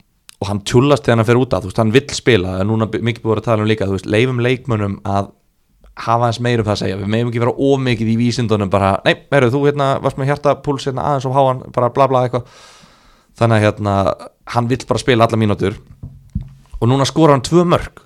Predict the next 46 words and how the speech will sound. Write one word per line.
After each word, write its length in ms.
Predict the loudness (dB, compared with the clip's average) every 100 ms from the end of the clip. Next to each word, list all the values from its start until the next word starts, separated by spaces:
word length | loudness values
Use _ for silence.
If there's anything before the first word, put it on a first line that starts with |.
| -2
loksins, 540 | 2 4 2 -2 -4 -4
við 60 |
erum 100 | -2
búin 80 | -4
að 120 | -6 -10
bíða 320 | -6 -4 -2
og 80 | -2
bíða, 160 | -2 -2
hvað 140 | -4 -2
halda 140 | -4
að 60 | -2
Klopp 180 | -6 -6
sé 80 |
búin 140 | -6 -4
að 40 | -4
bíða 180 | -4
eftir 200 | -6 -10 -6
þessum 160 | -6
mörkum? 200 | -8 -14 -20 _ _ _ _ _
Þannig 160 | -4 0
ég 140 | 2
held 140 | 2 0
að 20 |
núna 200 | 0 0 0
bara, 140 | 0
heyrðu, 220 | 0 -2 -4
Salah, 240 | -2 -2 -2
þú 60 | -6
veist, 120 | -4
nú 60 | -6
ertu 160 | -4 -4
heitur, 300 | -2 -4 -4
nú 140 | -4
er 80 | -4
eins 100 | -4
gott, 160 | -6 -6
þú 80 | -6
bara 160 | -6 -4
haldist 320 | -6 -6 -6
heitur. 320 | -6 -4 -10 -12 _ _ _ _ _ _ _ _ _ _ _ _ _
Þannig 160 | -6 -2
ég 80 | -2
held 80 | -2
að 60 |
það 80 | -4
spe-, 240 | 0 0